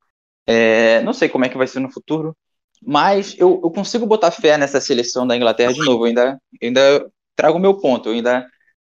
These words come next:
consigo botar fé nessa seleção da Inglaterra pelo elenco que ela tem, mas não por como ela joga ou pelo técnico que ela tem.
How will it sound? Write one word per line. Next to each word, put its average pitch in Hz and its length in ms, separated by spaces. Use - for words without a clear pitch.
consigo 175 320
botar 180 240
fé - 180
nessa 160 220
seleção 131 340
da 135 80
Inglaterra 127 400
pelo 147 160
elenco 135 280
que - 80
ela 147 160
tem, 139 260
mas 147 240
não 143 340
por 139 140
como 147 200
ela 143 160
joga 123 380
ou 131 160
pelo 131 180
técnico 131 460
que - 60
ela 123 120
tem. 98 280